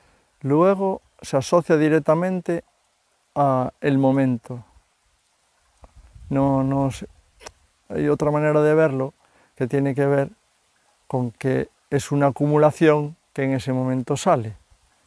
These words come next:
Entonces ya relacionar la causa con el efecto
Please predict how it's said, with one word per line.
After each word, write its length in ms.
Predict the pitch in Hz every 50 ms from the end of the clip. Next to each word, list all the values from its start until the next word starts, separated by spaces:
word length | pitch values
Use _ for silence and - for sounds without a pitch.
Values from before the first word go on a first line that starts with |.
| _ _ _ _ _ _ _ _ _
Entonces 420 | 131 120 - 135 113 127 131 120 113
ya 280 | 131 139 139 - - - _ _ _ _ _ _ _ _ _ _ _ _ _ _ -
relacionar 640 | - 131 143 143 139 135 - 160 160 175 165 135
la 120 | 131 139 127
causa 260 | 180 180 - - 165
con 240 | 156 165 165 160 160
el 80 | 160
efecto 580 | 170 165 - 220 202 - _ _ - 180 175